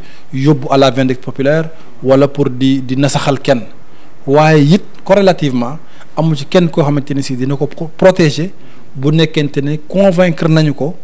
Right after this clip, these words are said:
ci ay fautes yu mu def personnellement. Maintenant, ma dellu si ci analyse en tant que technicien, technicien des finances, mu nekk loo xamante ne si damay jàpp ne un audit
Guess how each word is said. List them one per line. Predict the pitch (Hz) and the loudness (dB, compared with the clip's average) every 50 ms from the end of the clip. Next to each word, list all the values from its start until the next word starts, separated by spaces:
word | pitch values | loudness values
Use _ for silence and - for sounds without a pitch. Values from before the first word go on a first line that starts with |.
| - - - - - | -10 -10 -10 -10 -10
ci | - - - | -10 -6 -2
ay | - 151 139 | 0 0 0
fautes | - - 175 - - 147 | 0 -2 -2 -2 -2 -4
yu | 147 135 | -4 -2
mu | 139 139 | -2 -2
def | 131 131 - - - - - - - | -2 -4 -4 -6 -8 -10 -10 -4 -2
personnellement. | 147 139 - - 135 120 117 113 110 101 - - - - - - - - - - - - - - - | -2 -2 -2 -4 -6 -6 -6 -6 -8 -10 -10 -12 -12 -12 -12 -12 -12 -12 -12 -12 -12 -12 -10 -4 0
Maintenant, | 135 151 170 190 220 247 254 233 - - | 2 2 4 4 4 2 0 -2 -4 -6
ma | 156 151 160 160 | -2 0 0 2
dellu | 156 160 175 180 | 4 4 4 4
si | 165 - 175 156 | 2 0 -4 -6
ci | - - - | -6 -4 -2
analyse | 147 151 156 151 156 165 170 180 - - - - - - - - | -2 0 0 0 0 0 -2 -4 -6 -8 -10 -10 -10 -10 -8 -2
en | - 147 143 | 0 0 2
tant | 147 151 151 | 2 2 0
que | 135 147 | 0 0
technicien, | - 147 135 131 120 - - 110 95 - - - - - - - - - - - - - - - - - - - - - - - - - - - - | 0 0 0 0 -2 -4 -6 -8 -8 -10 -10 -10 -10 -10 -10 -10 -10 -10 -10 -10 -10 -10 -10 -10 -10 -10 -10 -10 -10 -10 -10 -10 -10 -10 -10 -10 -4
technicien | - 147 135 143 135 131 139 131 | 0 2 2 2 4 2 2 2
des | 127 123 | 2 0
finances, | - - 123 123 135 165 175 - - - - - - - - - - - - - - - | -2 -2 -4 -2 -2 -4 -4 -6 -8 -10 -10 -10 -10 -10 -10 -10 -10 -10 -10 -10 -8 -6
mu | 143 131 135 139 | -4 0 0 2
nekk | 147 156 175 170 170 - | 4 4 4 2 2 2
loo | 160 151 147 | 4 4 4
xamante | 147 147 143 139 135 147 135 | 2 0 -2 -2 -2 -2 -2
ne | 135 | -2
si | 123 - 139 151 151 | -2 -2 -4 -4 -2
damay | 131 135 131 143 143 135 | -2 -2 -2 0 0 0
jàpp | 127 143 131 - - | 0 -2 -2 -2 -2
ne | 135 135 135 - | -4 -4 -4 0
un | 151 156 170 | 2 4 4
audit | 170 143 151 - - - - - | 4 2 0 -4 -8 -8 -8 -8